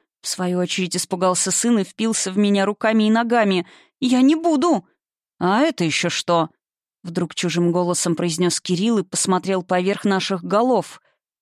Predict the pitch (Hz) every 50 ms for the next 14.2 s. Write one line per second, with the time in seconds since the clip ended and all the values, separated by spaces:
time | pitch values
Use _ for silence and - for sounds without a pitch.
0 | _ _ - 170 196 233 277 294 247 190 156 160 175 170 175 180 175 170 185 247
1 | 294 285 196 - - _ _ _ _ _ _ _ _ _ - 180 180 180 202 202
2 | 180 180 202 220 220 226 220 - - - - - 285 359 339 - - 185 170 160
3 | 151 - - - - _ _ _ _ _ _ _ - - - - 220 208 202 220
4 | 262 320 - _ _ _ _ _ _ - - 190 175 180 185 175 170 185 185 185
5 | 180 180 180 180 175 165 180 180 175 190 202 208 196 - - 196 190 - - -
6 | 190 180 185 185 175 - - - 196 190 180 170 165 160 - - _ _ _ _
7 | _ _ _ - - - 214 190 160 - _ - - - - 170 165 175 196 196
8 | 190 - 196 254 269 226 247 - - - 170 160 139 - - - - _ - -
9 | - - - _ _ _ _ - - - 247 247 269 - - 247 - 277 269 262
10 | 262 262 247 - - 254 240 269 285 - - - 196 196 214 220 220 185 196 170
11 | 175 - - - 185 170 165 - - 170 165 156 - - - _ _ _ - 185
12 | 196 240 - - 220 185 - - - 196 196 190 - - 180 170 160 151 - _
13 | _ _ _ _ _ _ _ _ _ - 247 269 359 359 262 - - - 180 160
14 | 143 147 -